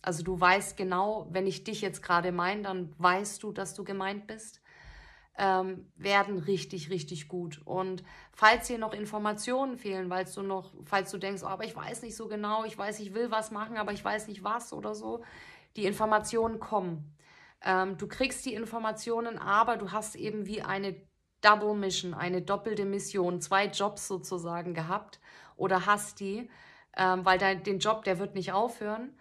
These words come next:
Ähm, aber, ähm, erst als der jetzt sozusagen fertig war, jetzt geht's für dich auch auf persönlicher Ebene irgendwo weiter.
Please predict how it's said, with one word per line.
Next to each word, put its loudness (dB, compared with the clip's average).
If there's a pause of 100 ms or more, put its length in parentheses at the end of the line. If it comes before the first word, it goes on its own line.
(420)
Ähm, 4
aber, 4 (600)
ähm, 4
erst 6
als -2
der 4
jetzt 0
sozusagen -2
fertig -4
war, 4
jetzt -2
geht's -2
für -4
dich -4
auch 0
auf -2
persönlicher -4
Ebene -2
irgendwo -2
weiter. -4